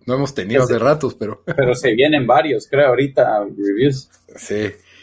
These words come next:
Speaker 1: Bienvenidos al episodio noventa y uno. Con ustedes estamos los mismos de siempre. Bamba,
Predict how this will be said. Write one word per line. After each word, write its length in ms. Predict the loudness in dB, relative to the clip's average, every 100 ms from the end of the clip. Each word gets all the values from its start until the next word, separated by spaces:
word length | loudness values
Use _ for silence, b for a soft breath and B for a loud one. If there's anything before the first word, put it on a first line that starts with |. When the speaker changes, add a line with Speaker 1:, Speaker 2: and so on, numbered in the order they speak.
| b b b -10
Speaker 1:
Bienvenidos 360 | -6 -2 2 2
al 100 | 0
episodio 240 | 2 2
noventa 380 | 2 -2 0 4
y 60 |
uno. 260 | 4 4 2
Con 120 | 0
ustedes 340 | -2 2 2 2
estamos 280 | 0 0 0
los 120 | 0
mismos 300 | 0 0 -2
de 100 | 0
siempre. 640 | 0 0 -2 -2 -2 -4 -12
Bamba, 800 | -6 -2 0 0 -2 -2 -10